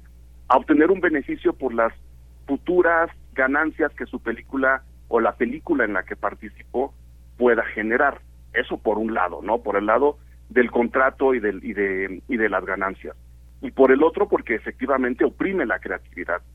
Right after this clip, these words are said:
Si tú quieres tener a un Indiana Jones niño y puedes hacer a Harrison Ford en su versión infantil a través de la inge-, inteligencia artificial, metido todo además en un guión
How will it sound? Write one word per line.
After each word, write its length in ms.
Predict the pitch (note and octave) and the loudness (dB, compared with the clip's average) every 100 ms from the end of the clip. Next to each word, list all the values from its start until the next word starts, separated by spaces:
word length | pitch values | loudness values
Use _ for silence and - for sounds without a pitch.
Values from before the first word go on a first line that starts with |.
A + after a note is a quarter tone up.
| - - - | -20 -20 -12
Si 60 | - | -2
tú 140 | D#3+ | 0
quieres 280 | D#3+ D3+ - | 2 -2 0
tener 420 | D#3+ D#3+ F3 C#3 | 0 2 2 2
a 60 | B2 | 0
un 180 | C#3+ | -2
Indiana 340 | C#3+ B2+ C#3 C3 B2 | -4 0 2 0 0
Jones 260 | C3 B2+ - | -2 -2 -4
niño 360 | D#3+ D3+ B2 | -4 -2 -4
y 40 | A2+ | -4
puedes 400 | - B2 C3 C3 - - - - | -2 0 2 0 -6 -20 -20 -6
hacer 580 | A2 A2+ - C#3 C#3+ C#3 - | -4 -2 0 2 2 0 -6
a 60 | |
Harrison 580 | G#2+ C3 C3 C3 C3+ A#2 | -4 -2 -2 -2 -6 -2
Ford 280 | C#3 D3 B2+ | 2 2 2
en 100 | G2+ | -4
su 100 | G#2 | -4
versión 340 | G#2 G2+ B2 | -6 -2 -4
infantil 560 | B2+ A#2 A#2 - C#3 C3 - - - - | -4 -4 -6 -6 -10 -10 -14 -20 -4 0
a 140 | A#2+ | 2
través 340 | C3+ B2+ D#3 | 4 4 4
de 100 | D3+ | 2
la 80 | D3+ | -2
inge-, 280 | B2+ G#2+ A#2 | -4 -6 -8
inteligencia 640 | A2+ - A#2 A2 C3+ B2 C3 | -6 -6 -6 -4 -6 -2 -2
artificial, 640 | - G#2+ - - G2+ G#2 - - - | -2 -12 -16 -4 -4 -4 -10 -20 -2
metido 520 | A#3+ B2+ D#3 G3+ F3 - | 2 2 4 4 4 4
todo 400 | D3 G3+ G3 A#2+ | 4 6 4 2
además 420 | G2+ G#2 A2 A2+ - - - - - | 0 -2 -2 -2 -8 -20 -20 -20 -6
en 180 | A#2+ B2+ | -2 0
un 420 | C#3 D#3 D#3 D#3 - | 0 0 -2 -4 -8
guión 480 | C#3+ D3+ D3+ D#3+ - | -2 2 4 2 -2